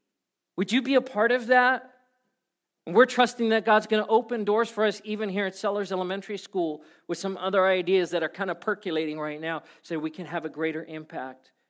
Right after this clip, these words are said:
for the kingdom of God. So let me ask you this question as we close this morning. Where do you fit?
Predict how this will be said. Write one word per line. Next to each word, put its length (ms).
for 80
the 100
kingdom 380
of 120
God. 320
So 140
let 100
me 140
ask 280
you 60
this 220
question 340
as 160
we 140
close 260
this 220
morning. 260
Where 200
do 80
you 220
fit? 360